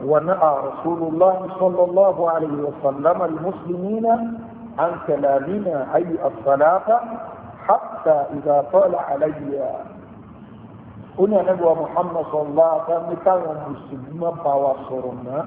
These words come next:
àwa mẹ́ta. Láti sòun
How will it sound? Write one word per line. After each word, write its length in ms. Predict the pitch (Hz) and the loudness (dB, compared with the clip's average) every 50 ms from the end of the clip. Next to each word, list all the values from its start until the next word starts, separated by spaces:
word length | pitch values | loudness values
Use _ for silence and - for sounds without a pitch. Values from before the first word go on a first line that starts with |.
| - - - - - - - - - - | -8 -12 -14 -14 -16 -16 -16 -16 -16 -4
àwa 280 | - 123 135 143 147 151 147 | 2 2 2 4 4 2 2
mẹ́ta. 400 | 156 170 170 - - 147 - - - - - - - - - - - - - - - - - - - - - - - - - - - - - - | 2 -2 -2 -2 -4 -8 -8 -8 -8 -10 -14 -16 -16 -16 -18 -18 -18 -20 -20 -20 -20 -18 -18 -18 -18 -18 -18 -18 -18 -18 -20 -20 -20 -20 -20 -8
Láti 320 | - 131 135 - - 160 147 | -4 -4 -4 -4 -4 -10 -10
sòun 340 | - - - 143 147 151 151 | -8 -6 -4 -2 -2 -2 -2